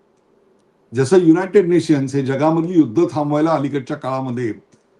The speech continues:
अपयशी ठरल्याचं आपलं दिसतं. अ, अमेरिका, इराक असेल, आत्ताच्या काळात बांगलादेशमध्ये जे घडलं, नेपाळमध्ये जे घडलं,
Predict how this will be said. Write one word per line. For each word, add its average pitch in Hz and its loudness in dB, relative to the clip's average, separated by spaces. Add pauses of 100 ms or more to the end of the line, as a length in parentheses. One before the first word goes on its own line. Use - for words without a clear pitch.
(140)
अपयशी 220 0
ठरल्याचं 165 0
आपलं 123 -10
दिसतं. 110 -14 (600)
अ, 127 -4 (180)
अमेरिका, 156 4
इराक 147 0
असेल, 120 -2 (320)
आत्ताच्या 135 -4
काळात 139 -2
बांगलादेशमध्ये 139 0
जे 135 0
घडलं, 117 -2 (380)
नेपाळमध्ये 143 2
जे 131 0
घडलं, 117 -4